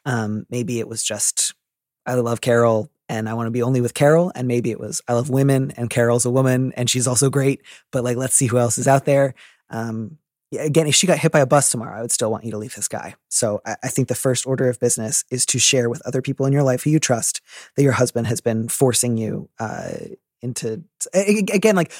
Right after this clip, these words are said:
the fact that you ended up having a separate connection with Carol didn't, like, retroactively justify it. Like, "Oh, he just knew somehow you were gonna be gayer than you realized." Um, that doesn't, like, give him a little credit. It gives him no credit. He had no way of knowing. And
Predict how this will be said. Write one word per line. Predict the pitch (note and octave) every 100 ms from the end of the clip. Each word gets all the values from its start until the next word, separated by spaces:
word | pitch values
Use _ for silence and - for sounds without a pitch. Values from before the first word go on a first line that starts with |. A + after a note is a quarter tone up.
| -
the | E3
fact | F3+ - F3 F#3+
that | G3+ E3+
you | E3
ended | D#3 E3
up | D#3+ C#3+
having | D#3 D3+ C3+
a | C3
separate | - C3+ B2+
connection | C3 C3 C#3
with | B2
Carol | - B2 B2 A#2 - - -
didn't, | D#3 C#3 A2+
like, | C3 -
retroactively | C3 C3 - C3 A#2 A#2 - - A#2
justify | A#2+ A2+ - - G#2+
it. | D3 -
Like, | A2+ G#2+
"Oh, | A#2+ C3+ A#2+
he | A#2
just | B2 A#2+
knew | B2+ C3+ C#3
somehow | B2 B2+ A#2+ A#2+ A#2
you | B2
were | A#2+
gonna | A#2+ A#2
be | A#2
gayer | A2 B2 A#2+ A#2+
than | A2+ A#2+
you | A#2
realized." | C3+ A#2+ A2 A2 - - - - - -
Um, | A#2 G#2 C3+
that | C3 A#2
doesn't, | B2+ C3+
like, | G2+ A#2+ - _
give | D3+ B2+
him | C3
a | C3
little | A#2+ B2+ B2
credit. | - A#2+ -
It | A#2
gives | C3+ B2
him | B2+ B2+
no | C3 G2+
credit. | - G2 F2 -
He | -
had | C3+
no | C3 C3
way | B2+
of | A#2
knowing. | B2 A2 G#2 G#2+
And | G#2+